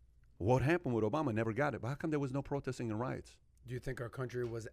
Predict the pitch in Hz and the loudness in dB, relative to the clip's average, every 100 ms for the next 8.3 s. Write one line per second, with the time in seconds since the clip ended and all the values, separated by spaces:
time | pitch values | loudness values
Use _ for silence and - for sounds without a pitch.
0 | - 123 131 131 113 117 107 123 151 131 | -6 -2 0 0 -2 -6 -4 -4 -4 -4
1 | 123 113 110 117 117 107 101 _ 123 117 | -4 -4 -6 -6 -6 -8 -14 _ -10 -2
2 | 113 113 120 131 139 139 131 127 143 131 | 2 4 8 8 8 4 2 2 4 4
3 | 127 120 175 165 80 - - - 143 127 | 2 2 0 0 -4 -12 -20 -6 4 4
4 | 123 151 139 131 131 143 196 185 117 107 | 4 2 0 0 0 4 4 6 4 6
5 | 175 247 147 147 240 254 226 220 226 254 | 6 6 6 6 6 8 6 6 0 -2
6 | 269 135 180 190 170 - 143 185 - 113 | 0 4 4 4 2 0 -2 -2 0 -4
7 | - 160 196 196 180 175 170 135 101 90 | 0 2 2 0 0 2 2 2 0 -2
8 | 80 - | -2 -6